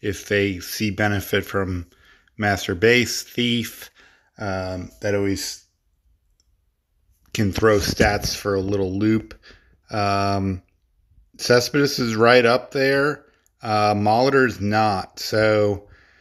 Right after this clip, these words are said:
it's got me thinking that skills aren't applied equally in terms of players training. So Molitor is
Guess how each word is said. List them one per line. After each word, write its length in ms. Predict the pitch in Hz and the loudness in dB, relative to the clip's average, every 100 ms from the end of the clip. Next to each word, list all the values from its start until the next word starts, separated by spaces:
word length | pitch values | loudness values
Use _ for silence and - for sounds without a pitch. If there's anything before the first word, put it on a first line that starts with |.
| _ _ _ _ _ | _ _ _ _ _
it's 340 | - 123 113 - | -2 0 0 0
got 340 | 131 131 147 | 6 6 6
me 140 | 131 117 | -2 -2
thinking 720 | - 123 113 117 113 110 101 | 0 -2 0 -2 -2 -2 -2
that 500 | 104 104 101 - _ _ _ _ - | 0 2 0 -2 _ _ _ _ -12
skills 840 | - 131 131 123 123 - - - _ _ _ _ - _ _ _ - - _ _ | -2 4 6 6 2 -2 -10 -14 _ _ _ _ -20 _ _ _ -20 -20 _ _
aren't 300 | 123 123 123 | 2 2 2
applied 480 | 110 - 117 110 107 120 | -6 -8 -2 -2 -4 -8
equally 640 | 110 - 104 98 101 98 - | -10 -8 -10 -8 -8 -10 -10
in 160 | - 104 | -8 -6
terms 460 | - 113 107 101 104 | -2 -2 0 -2 -2
of 520 | 95 95 85 - - _ _ - | -2 -2 -6 -14 -20 _ _ -18
players 800 | - 117 110 107 101 98 95 - | 0 4 4 2 0 -4 -8 -12
training. 640 | - 110 104 98 87 85 | -10 -4 -4 -6 -10 -14
So 440 | - 101 95 92 - _ _ _ - | -12 -8 -8 -8 -14 _ _ _ -8
Molitor 720 | 113 113 113 113 104 107 107 104 | 0 2 2 0 -2 -4 -4 -6
is 280 | 98 87 | -6 -8